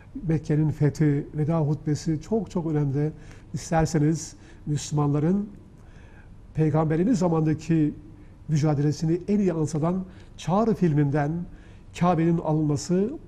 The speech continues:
putların parçalanması olayıyla ilgili filmin o bölümünü izleyelim ve gidelim bakayım o dönemlere, İslam'ın o güzelliğini, heyecanını, iman gücünü ve tarihi hatırlayalım.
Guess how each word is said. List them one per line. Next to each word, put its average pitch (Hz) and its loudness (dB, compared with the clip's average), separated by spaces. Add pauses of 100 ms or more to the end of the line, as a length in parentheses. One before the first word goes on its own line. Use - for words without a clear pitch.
(100)
putların 180 2
parçalanması 151 0
olayıyla 156 0
ilgili 156 0
filmin 180 -2
o 202 -2
bölümünü 147 2
izleyelim 160 0 (340)
ve 156 0 (260)
gidelim 220 -2
bakayım 185 0
o 180 0
dönemlere, 175 2 (500)
İslam'ın 160 0
o 170 2
güzelliğini, 156 2
heyecanını, 151 2 (220)
iman 160 2
gücünü 151 2 (280)
ve 156 0
tarihi 156 0
hatırlayalım. 151 -2